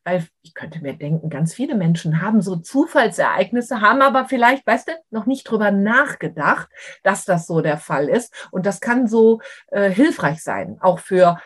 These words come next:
Erkenntnisse, äh, im Hier und Jetzt, ne? Zu wissen, ich konnte die Situation ergreifen und habe diese Chance, die damit verbunden war, mich noch einmal, du nanntest es gerade so schön, mich zu mausern,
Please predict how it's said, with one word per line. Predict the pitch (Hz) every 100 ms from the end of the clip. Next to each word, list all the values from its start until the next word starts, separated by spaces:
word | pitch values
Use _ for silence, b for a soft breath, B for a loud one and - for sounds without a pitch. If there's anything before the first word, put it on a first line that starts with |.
| B
Erkenntnisse, | 180 175 220 208 208 - 202 196 190 185 196 190 -
äh, |
im | 202
Hier | 214 220
und | 185 170
Jetzt, | 214 160 _ - _ _
ne? | 170 185 285 - B B _
Zu | 226 202
wissen, | 330 - 339 339 349 B B _ _
ich | 226 - -
konnte | 320 349 226
die | 165 175
Situation | 190 175 175 170 - 185 185
ergreifen | 165 165 170 208 294 330 302 302 294 B B
und | 220 214 -
habe | 226 262 339 311
diese | 240 240 202
Chance, | - - 370 254 170 165
die | 208
damit | 214 220 220
verbunden | 233 196 277 320 285 196 165
war, | 165 160
mich | 160 175
noch | 202 190
einmal, | 202 190 190 - _ _ -
du | 165
nanntest | 175 208 185
es | 190
gerade | - 185 170
so |
schön, | 165 202 185 170 B B
mich | 202 -
zu | -
mausern, | 220 220 226 277 214 170 139